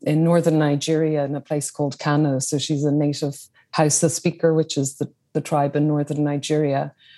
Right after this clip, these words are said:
But her father was Lebanese from Beirut, and her mother, which is, you know, a story like something like out of the English, um, Patient. Her mother was born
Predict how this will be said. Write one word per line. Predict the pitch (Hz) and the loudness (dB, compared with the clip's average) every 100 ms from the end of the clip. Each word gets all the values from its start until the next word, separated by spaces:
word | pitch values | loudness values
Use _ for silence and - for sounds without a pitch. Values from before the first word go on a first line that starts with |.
| - - | -8 -2
But | 143 | 2
her | 175 | 2
father | - - 202 220 190 | 2 4 6 6 6
was | 160 | 6
Lebanese | 156 147 139 151 143 135 | 4 4 4 2 0 -4
from | - 147 | -6 -4
Beirut, | 143 135 135 135 - - - - - - - | -4 -4 -6 -8 -10 -18 -18 -20 -20 -12 0
and | 151 | 2
her | 147 | 6
mother, | 147 165 170 147 143 147 143 _ _ _ | 6 6 6 6 4 2 -2 _ _ _
which | 156 143 156 | 0 2 0
is, | 135 - - _ - | 0 -2 -12 _ -4
you | 160 | -2
know, | 139 127 139 - | -2 -2 -6 -6
a | 143 - | -4 -4
story | - - 156 147 147 143 139 104 - - 55 - - - - - - | -4 0 2 4 4 2 0 -2 -6 -12 -12 -12 -16 -20 -20 -14 -4
like | 151 139 | -4 -2
something | 151 143 143 | -4 -2 0
like | 143 135 | 0 0
out | 143 143 | 0 0
of | 143 | 0
the | 147 | 2
English, | 143 143 - - - - | 2 -2 -4 -12 -20 -10
um, | 151 143 147 | -6 -4 -4
Patient. | - 175 - 147 143 | 0 0 2 0 0
Her | - 156 147 147 | -2 0 2 2
mother | 160 196 | 2 2
was | 170 139 | 2 0
born | - 156 156 156 | 0 2 2 0